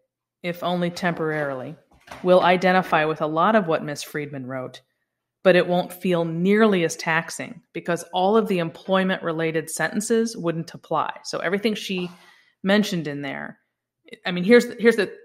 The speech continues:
here's the thing about her list. It's basically an encapsulation of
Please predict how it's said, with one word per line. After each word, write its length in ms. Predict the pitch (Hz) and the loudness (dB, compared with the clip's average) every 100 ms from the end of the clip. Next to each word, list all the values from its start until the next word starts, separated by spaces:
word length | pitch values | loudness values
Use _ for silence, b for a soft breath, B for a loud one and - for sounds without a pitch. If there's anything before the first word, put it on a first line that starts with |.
| - | 0
here's 200 | 269 254 | 2 2
the 80 | 214 | 0
thing 220 | 220 190 | 0 2
about 200 | 165 156 | 2 0
her 100 | 156 | -2
list. 420 | 156 - - - _ _ _ - | -4 -4 -8 -16 _ _ _ -4
It's 160 | 185 | -4
basically 880 | - 202 254 233 208 180 170 165 165 _ _ _ _ _ _ _ _ | 0 0 2 0 -2 0 0 0 -6 _ _ _ _ _ _ _ _
an 80 | 202 | -4
encapsulation 880 | 185 - 202 185 185 170 170 - 160 | -4 0 0 0 -2 -2 -4 -4 -6
of 360 | - 156 151 | -4 -2 -4